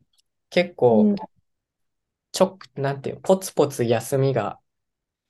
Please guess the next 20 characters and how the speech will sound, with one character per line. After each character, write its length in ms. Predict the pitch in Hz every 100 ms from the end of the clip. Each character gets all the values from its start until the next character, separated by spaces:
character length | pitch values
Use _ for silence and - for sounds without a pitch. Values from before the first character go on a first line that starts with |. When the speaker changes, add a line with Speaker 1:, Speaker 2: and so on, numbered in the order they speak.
| _ _ _ -
Speaker 1:
休 280 | 123 -
み 180 | 147 143
た-、 100 | 131 -
休 320 | 131 127 131
み 160 | 151 147
ま 200 | 143 147
す 160 | 147 -
っ 20 |
て 100 | 117
い 180 | 113 107
う 40 |
人 300 | 113 - 104
増 220 | 107 135
え 80 | 127
て 160 | 127 104
き 100 | -
て 140 | -
る 160 | 127 131
か 140 | -
ら。 180 | -